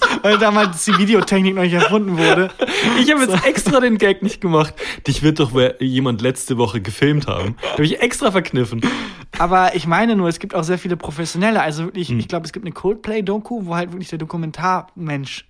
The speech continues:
Speaker 1: die schon seit zwanzig Jahren irgendwie begleitet.
Speaker 2: Ja.
Speaker 1: Und ich glaube, es gibt einfach ganz viele Menschen, die das machen.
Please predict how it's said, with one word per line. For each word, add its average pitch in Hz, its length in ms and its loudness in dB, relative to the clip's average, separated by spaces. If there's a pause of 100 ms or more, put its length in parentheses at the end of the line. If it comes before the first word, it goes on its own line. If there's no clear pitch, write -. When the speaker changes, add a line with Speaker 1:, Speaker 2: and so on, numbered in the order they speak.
Speaker 1:
die 156 80 -10
schon 156 220 -6
seit 147 180 -6
zwanzig 147 400 -6
Jahren 151 180 -4
irgendwie 135 180 -8
begleitet. 143 560 -8 (360)
Speaker 2:
Ja. 98 300 -8
Speaker 1:
Und 165 220 -6
ich 170 100 -8
glaube, 214 280 2
es 220 120 0
gibt 214 160 -6
einfach 180 260 -4
ganz 196 260 -4
viele 190 220 -2
Menschen, 175 300 -4
die 165 60 -4
das 147 120 -6
machen. 165 380 -4